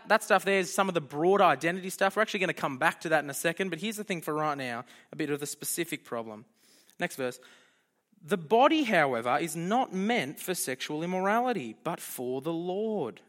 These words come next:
and the Lord for the body." There we go, right? So, so the, the problem that Paul's picking up with them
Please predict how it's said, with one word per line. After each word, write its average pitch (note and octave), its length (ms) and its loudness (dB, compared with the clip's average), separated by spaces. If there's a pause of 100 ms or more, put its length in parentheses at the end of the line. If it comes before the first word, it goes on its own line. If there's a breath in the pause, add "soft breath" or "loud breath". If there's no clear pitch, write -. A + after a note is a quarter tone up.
and C3+ 140 -8
the C3+ 60 -6
Lord F3 520 -2 (180)
for - 180 -10
the D#3 80 -6
body." B2 400 -6 (960 soft breath)
There D3 80 -2
we C#3+ 60 -2
go, D3 100 6
right? D3 160 4
So, F3+ 140 0 (100)
so F3+ 160 0
the, D#3 140 -2 (220)
the D#3+ 380 0
problem B3 460 6
that G#3 140 -2
Paul's G#3+ 340 2
picking A3 340 -2
up D3+ 220 0
with B2 140 -8
them C#3+ 260 -6